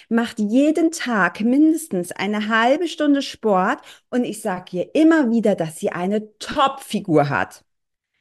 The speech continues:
Und ich denke, „Fuck, keine weiteren Fragen.“ Tatsächlich sage ich nichts, weil ich den Puls in meinen Schläfen spüren kann und das immer ein Zeichen dafür ist,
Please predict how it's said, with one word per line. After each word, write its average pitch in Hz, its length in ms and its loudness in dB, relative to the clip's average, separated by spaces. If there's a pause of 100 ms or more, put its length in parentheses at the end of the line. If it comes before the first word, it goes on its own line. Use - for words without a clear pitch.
(160)
Und 196 180 2
ich 185 220 -2
denke, 156 640 2 (600)
„Fuck, - 340 -2 (500)
keine 156 420 2
weiteren 135 440 0
Fragen.“ - 520 -6 (920)
Tatsächlich 240 640 2
sage 202 320 2
ich - 220 -6
nichts, - 720 -2
weil 180 160 2
ich 202 100 -4
den 170 300 -6
Puls 240 520 2
in 226 180 0
meinen 202 320 0
Schläfen 175 560 0
spüren 151 500 -2
kann 170 400 0 (320)
und 233 140 -2
das 262 260 0
immer 359 200 2
ein 311 140 0
Zeichen 254 500 -2
dafür 220 440 0
ist, - 320 -4